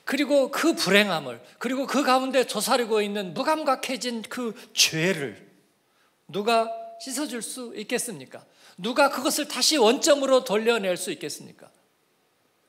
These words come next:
그래서 어떻게 하든지 그 두려움을 피하기 위해서 주의를 다른 데로 돌리면서 살았을 것입니다. 그 자기의 기억을 잊을 수 있었다면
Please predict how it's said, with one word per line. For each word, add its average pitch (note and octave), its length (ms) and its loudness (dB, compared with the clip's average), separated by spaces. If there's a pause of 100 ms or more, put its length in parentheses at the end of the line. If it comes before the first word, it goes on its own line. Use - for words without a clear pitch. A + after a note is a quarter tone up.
(280)
그래서 A3+ 360 2
어떻게 - 440 2
하든지 D4 360 2
그 - 160 -2
두려움을 G3 520 0
피하기 C#4 340 -2
위해서 G#3 500 -4 (420)
주의를 E3+ 760 -4 (680)
다른 D3+ 280 -4
데로 C3+ 400 -4
돌리면서 G3+ 800 -2
살았을 - 400 -6
것입니다. - 480 -14 (400)
그 A#3+ 160 0
자기의 B3+ 480 2
기억을 A#3+ 320 2
잊을 A#3 220 0
수 C4+ 100 0
있었다면 A3 500 0